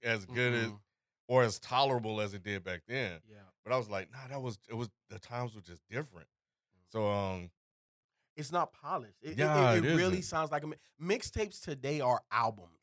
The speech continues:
Speaker 1: Yeah.
Speaker 2: E Ps are albums. Mixtapes ten, eleven years, they were mixtapes.
Speaker 1: Yep.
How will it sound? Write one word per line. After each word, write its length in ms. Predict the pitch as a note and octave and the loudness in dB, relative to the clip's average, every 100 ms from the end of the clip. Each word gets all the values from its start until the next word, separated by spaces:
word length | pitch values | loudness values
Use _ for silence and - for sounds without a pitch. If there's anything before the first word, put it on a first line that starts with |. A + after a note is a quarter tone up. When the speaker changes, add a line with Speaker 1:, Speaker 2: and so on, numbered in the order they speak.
| _ | _
Speaker 1:
Yeah. 360 | G2+ C3 G#2 F#2+ D2 | 2 4 4 2 -2
Speaker 2:
E 140 | G3+ F#3 | -8 0
Ps 80 | |
are 160 | D3+ C3 | 2 2
albums. 460 | B2+ B2+ A#2 G#2+ G#2 | 2 0 0 -6 -8
Mixtapes 680 | A#2 F3+ G3+ - G#3 G#3 - C3+ - - - | 0 0 0 -4 -4 -4 -10 -20 -20 -20 -2
ten, 200 | G#3 A3+ | 0 4
eleven 380 | G3 E3+ F#3+ F#3+ | 4 6 4 2
years, 180 | F#3 F#3+ - _ | 0 -2 -8 _
they 80 | D3 | -4
were 160 | D3 G#2+ | -2 -4
mixtapes. 540 | G2+ F3+ B3+ - A#2+ _ _ _ _ | 0 0 2 -4 -8 _ _ _ _
Speaker 1:
Yep. 320 | E2+ G#2+ B2 | 0 2 2